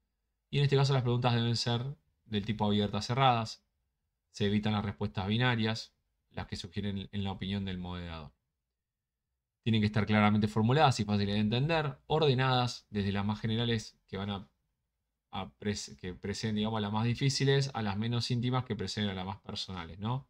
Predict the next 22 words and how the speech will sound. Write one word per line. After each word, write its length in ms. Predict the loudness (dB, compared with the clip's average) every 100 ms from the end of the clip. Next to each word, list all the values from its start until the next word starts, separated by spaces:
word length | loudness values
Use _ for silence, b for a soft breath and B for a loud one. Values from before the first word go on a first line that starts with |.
| -8
Ir 140 | -4
abriendo 320 | -2 -2 -2
siempre 300 | -2 -4 -4
el 60 | -4
juego, 300 | -2 0 0
el 80 | 0
panorama, 640 | -2 0 0 0 -2 -6 _ _ _
para 240 | -4 -2 0
que 80 | 0
el 80 |
grupo 260 | 2 2 0
se 100 | -2
sienta, 280 | 0 0 2
digamos, 320 | 0 0 -4
cómodo 300 | -2 0 0
a 40 | 0
la 100 | 0
hora 160 | -2
de 100 | -4
ir 260 | -4 -4 -8 _ _ _ -8
interactuando, 680 | -6 -4 -6 -8 -10 -14 -8
¿no? 220 | -8 -8